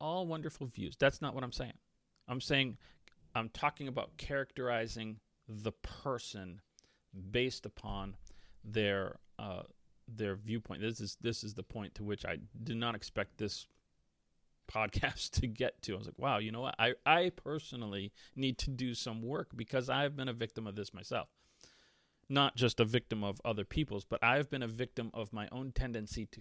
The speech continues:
characterize other people and summarize that, their identity incorrectly based upon the agendas that they have.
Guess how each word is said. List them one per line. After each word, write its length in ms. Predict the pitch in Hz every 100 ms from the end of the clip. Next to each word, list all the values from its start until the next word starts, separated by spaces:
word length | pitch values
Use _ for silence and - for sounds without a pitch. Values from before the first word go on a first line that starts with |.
| -
characterize 920 | - 143 143 - 131 110 101 101 - -
other 180 | 101 98
people 580 | - 156 135 104 101 - - - - -
and 240 | 117 110
summarize 800 | - - 165 165 123 104 104 -
that, 220 | 110 113 - _
their 480 | 107 107 113 135 -
identity 760 | 120 117 127 131 - 104 95 - - - - - - _ _ _ -
incorrectly 560 | 151 - 135 135 113 98
based 500 | 117 120 131 127 -
upon 480 | - 110 104 98 - _ _ 120
the 180 | 113
agendas 480 | 104 110 107 95 95 -
that 180 | 92
they 140 | - 92
have. 320 | 120 131